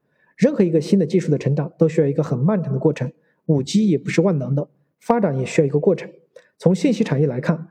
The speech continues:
每一个新的技术的出现大概需要十年左右才能发育成熟，这已经比工业革命时期的速度快很多了。比如火车的发明到火车的规模化使用，就经历了几十年的时间。工业革命六十年一个台阶，信息革命基本是十年一个台阶。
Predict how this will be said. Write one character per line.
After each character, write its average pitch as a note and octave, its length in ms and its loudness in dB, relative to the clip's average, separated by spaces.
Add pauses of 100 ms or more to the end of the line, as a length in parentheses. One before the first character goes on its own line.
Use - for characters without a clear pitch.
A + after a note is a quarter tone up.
(200)
每 E3 140 2
一 E3 40 -4
个 G3 120 4
新 C4+ 200 -2
的 G#3 60 4
技 F3+ 140 0
术 E3 80 0
的 C#3 80 0
出 - 120 -2
现 D3+ 300 0
大 F3+ 100 2
概 D3 140 0
需 - 140 0
要 D3 80 0
十 - 240 0
年 E3+ 160 2
左 C3+ 120 -2
右 C#3 140 0
才 - 160 -4
能 C3 80 -2
发 D#3+ 180 -2
育 D3 60 0
成 - 180 -2
熟， C3+ 160 -8 (520)
这 C#4 80 6
已 F#3+ 100 2
经 F#3+ 220 2
比 C3+ 100 -2
工 A3 220 2
业 G#3 80 2
革 C#3+ 120 -2
命 D3+ 140 0
时 C#3 100 -4
期 C#3+ 120 -4
的 C#3+ 40 2
速 F3+ 200 0
度 D3 240 -4
快 F#3+ 160 0
很 C3 160 -4
多 D#3 160 2
了。 D#3 100 -4 (420)
比 F3+ 100 4
如 F#3 120 2
火 D3+ 220 0
车 F3 100 -2
的 E3+ 80 2
发 E3 160 -2
明 C#3+ 220 -2
到 E3 100 2
火 - 180 0
车 D3+ 120 -2
的 D3 60 2
规 A3+ 140 2
模 G3+ 140 0
化 C#3+ 140 -2
使 - 160 -4
用， C#3 100 -2 (240)
就 D#3+ 140 2
经 G#3 200 2
历 G#3 60 2
了 D#3+ 80 0
几 - 160 -2
十 D3+ 140 -2
年 C3+ 120 -2
的 C3+ 60 -2
时 B2+ 180 -2
间。 C#3 220 -2 (460)
工 B3 120 4
业 B3+ 120 2
革 D3 120 0
命 E3 220 0
六 A#3+ 100 2
十 - 140 -2
年 C#3 160 0
一 C3 40 -4
个 D3 100 2
台 B2+ 180 -4
阶， D3+ 260 -2 (280)
信 - 180 0
息 F#3+ 80 2
革 - 100 0
命 E3 200 0
基 E3+ 120 -2
本 F3+ 120 4
是 C#3+ 160 0
十 - 240 -2
年 E3+ 160 2
一 - 20 -4
个 C3+ 80 0
台 B2 160 -4
阶。 C#3 180 0